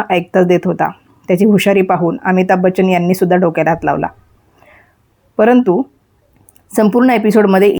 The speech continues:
इशितचं त्यांच्याशी वागणं अपमानास्पद असल्याचं म्हटलं जातंय. आणि ते वागणं अपमानास्पद तर होतं, पण त्याचा फाजील आत्मविश्वास, ओव्हर कॉन्फिडन्स तो वाटत होता. या एपिसोडनंतर अनेकांनी त्याच्या आईवडिलांना ट्रोल केलंय.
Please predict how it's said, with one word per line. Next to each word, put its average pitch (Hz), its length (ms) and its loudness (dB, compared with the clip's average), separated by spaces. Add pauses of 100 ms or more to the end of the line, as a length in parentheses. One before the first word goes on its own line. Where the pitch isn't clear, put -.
इशितचं 226 440 0
त्यांच्याशी 202 440 0
वागणं 196 380 0
अपमानास्पद 190 640 0
असल्याचं 180 380 -2
म्हटलं 175 280 0
जातंय. 156 280 -4 (460)
आणि 214 260 0
ते 240 140 2
वागणं 196 420 2
अपमानास्पद 202 680 0 (120)
तर 214 140 2
होतं, 208 380 0 (340)
पण 202 180 2 (480)
त्याचा 202 220 0 (120)
फाजील 208 360 0 (140)
आत्मविश्वास, 180 840 -2 (540)
ओव्हर 208 240 2
कॉन्फिडन्स 185 580 -2
तो 180 80 0
वाटत 175 260 -2
होता. 202 220 -4 (1040)
या 196 140 0
एपिसोडनंतर 196 720 2
अनेकांनी 202 440 2
त्याच्या 196 280 0
आईवडिलांना 175 480 0
ट्रोल 170 280 -2
केलंय. 151 240 -4